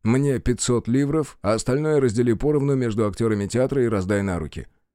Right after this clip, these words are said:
Лагранж. «Благодарю вас. От имени актёров». Берёт мешок и уходит. Вдали полетел победоносный гвардейский марш.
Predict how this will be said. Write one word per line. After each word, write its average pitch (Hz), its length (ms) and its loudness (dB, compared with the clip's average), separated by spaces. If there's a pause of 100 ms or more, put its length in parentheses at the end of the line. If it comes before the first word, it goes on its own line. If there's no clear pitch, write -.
(180)
Лагранж. 95 640 -4 (240)
«Благодарю 131 560 2
вас. - 220 -6 (100)
От 104 220 -2
имени 180 260 2
актёров». 69 560 -6 (280)
Берёт 117 320 0
мешок 107 380 -2
и 156 40 6
уходит. 82 500 -4 (420)
Вдали 147 500 -2 (200)
полетел 147 380 2
победоносный 139 840 0
гвардейский 104 920 -4
марш. - 560 -6